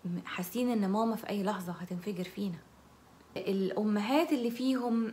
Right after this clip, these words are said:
بعض الخصال اللي بتنعكس على تربيتهم لأولادهم، وإزاي بيتعاملوا مع أولادهم، وإزاي، آه، بي-، بيشكلوا شخصيات أولادهم من وهم في سن صغيرين، وهم، من وهم صغيرين.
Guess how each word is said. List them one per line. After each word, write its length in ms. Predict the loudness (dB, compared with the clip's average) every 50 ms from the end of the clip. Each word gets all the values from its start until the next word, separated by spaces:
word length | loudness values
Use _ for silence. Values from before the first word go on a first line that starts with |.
| -6 -12 -20 -20 -20 -14 -10 -8
بعض 580 | -4 2 4 4 6 6 6 4 2 2 0
الخصال 840 | -2 -2 -4 -4 -4 -6 -6 -4 0 2 4 4 4 4 4 2 -2 -4 -10 -18 -20 -20 -20 -20 -20 -20 -10 -4 -2
اللي 200 | 0 2 2 2
بتنعكس 760 | 0 0 0 0 2 4 4 4 4 4 0 -4 -4 -4 -4
على 320 | -2 0 0 2 0 0
تربيتهم 760 | -2 -2 -4 -4 -2 -2 -2 -2 -2 -2 -4 -6 -4 -2 -2
لأولادهم، 640 | -2 -2 -4 -4 -4 -4 -4 -4 -4 -4 -6 -8 -8 -8
وإزاي 300 | -8 -6 -4 -2 -2 -2
بيتعاملوا 680 | -2 -2 -2 -4 -4 -4 -2 -2 0 0 0 -2 -2
مع 240 | -4 -4 -6 -6 -6
أولادهم، 500 | -8 -6 -6 -6 -6 -6 -6 -8 -8 -8 -8
وإزاي، 460 | -10 -8 -4 -2 0 0 0 0 -2 -6 -12 -14 -14 -16 -16 -14 -8 -4
آه، 400 | -2 -2 0 -2 -2 -4 -8 -10 -8 -6 -4
بي-، 260 | -2 -2 -2 -4 -4 -4
بيشكلوا 800 | -2 -2 -2 -2 -2 -4 -4 -6 -4 2 4 6 6 6 6 4
شخصيات 720 | 0 -4 -6 -8 -6 -4 -4 -2 0 0 0 0 -2 -2
أولادهم 540 | -4 -4 -4 -2 -2 0 0 0 0 -2 -2
من 160 | -2 -2 -4
وهم 400 | -4 -6 -4 -2 -2 0 0 -2
في 80 | -4 -6
سن 260 | -6 -4 -2 -2 -2
صغيرين، 640 | -4 -6 -8 -8 -8 -8 -8 -8 -8 -6 -6 -6 -8 -10 -12 -20 -20 -20 -20 -20 -20 -14 -10
وهم، 220 | -10 -8 -6 -6 -6
من 140 | -6 -8 -8
وهم 280 | -6 -6 -4 -4 -4 -4
صغيرين. 480 | -6 -8 -8 -8 -6 -6 -6 -6 -6